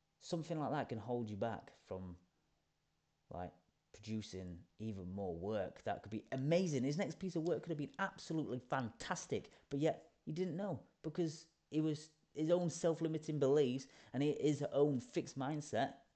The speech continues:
stopped him from pushing forward. Now, having a growth mindset, which I highly recommend people read Mindset by Carol Dweck. Brilliant book. This talks about the fixed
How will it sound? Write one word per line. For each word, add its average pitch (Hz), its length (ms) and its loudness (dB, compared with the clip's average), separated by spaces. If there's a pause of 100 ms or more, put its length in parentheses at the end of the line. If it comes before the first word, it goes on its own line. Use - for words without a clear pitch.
(200)
stopped - 400 -4
him 147 80 2
from 151 200 -6
pushing 160 260 -6
forward. 170 380 0 (480)
Now, 151 80 0
having 175 120 2
a 127 40 4
growth 131 320 4
mindset, 107 540 0 (1080)
which - 280 -4 (300)
I 107 80 -2
highly 139 260 4
recommend 123 400 2
people 127 340 0
read 110 280 0 (380)
Mindset 127 800 2
by 101 300 4 (200)
Carol 120 480 2
Dweck. 123 340 2 (500)
Brilliant 139 360 2
book. 151 260 4
This 139 180 -6
talks 131 260 -2
about 120 160 -2
the 123 60 -8
fixed - 520 -2